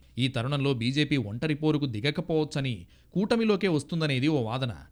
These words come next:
కానీ ఒంటరి పోరు కోసం ఏపీ బీజేపీలో ఓ వర్గం గట్టిగా ప్రయత్నిస్తుందనేది మరో వాదన.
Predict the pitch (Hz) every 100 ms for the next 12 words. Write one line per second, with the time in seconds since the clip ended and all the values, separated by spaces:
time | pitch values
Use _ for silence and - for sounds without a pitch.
0 | - 143 156 120 98 123 160 160 160 151
1 | 151 135 160 131 127 170 170 135 151 160
2 | 147 151 143 113 120 156 120 98 - 165
3 | 160 147 143 151 - 143 135 123 147 107
4 | 131 139 127 113